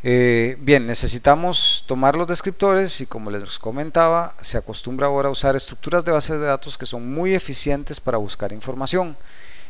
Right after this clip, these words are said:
Y además del descriptor, que podemos llamarlo como una especie de llave de búsqueda, además del descriptor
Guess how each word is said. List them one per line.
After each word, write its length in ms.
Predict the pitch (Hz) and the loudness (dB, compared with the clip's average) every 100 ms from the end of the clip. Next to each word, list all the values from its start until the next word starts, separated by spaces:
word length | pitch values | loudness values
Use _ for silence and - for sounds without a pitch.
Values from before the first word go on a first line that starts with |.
| - - | -10 -4
Y 200 | 202 220 - | -2 -2 -2
además 680 | 120 123 123 123 143 196 202 | 0 4 4 4 2 2 0
del 160 | 233 | 0
descriptor, 720 | 196 180 - 147 - 165 151 151 - - | 0 -2 -2 -4 0 2 2 0 -6 -6
que 100 | - | -8
podemos 760 | - 107 107 131 143 - - - | -6 -4 -4 -4 -6 -6 -6 -4
llamarlo 420 | 123 113 113 135 127 | -4 -2 -2 -2 -4
como 140 | 113 | -6
una 80 | 123 | -6
especie 360 | - 135 113 | -6 -4 -2
de 140 | 107 95 | -2 0
llave 280 | 113 127 143 | 2 2 2
de 80 | |
búsqueda, 580 | 131 147 - 165 165 170 - - - - - | 0 -2 -2 0 -2 -2 -8 -8 -8 -10 -6
además 360 | 120 117 123 135 | -4 -2 -2 -2
del 200 | 160 151 | -2 -2
descriptor 640 | 170 - 196 - 180 | -2 -2 -4 0 2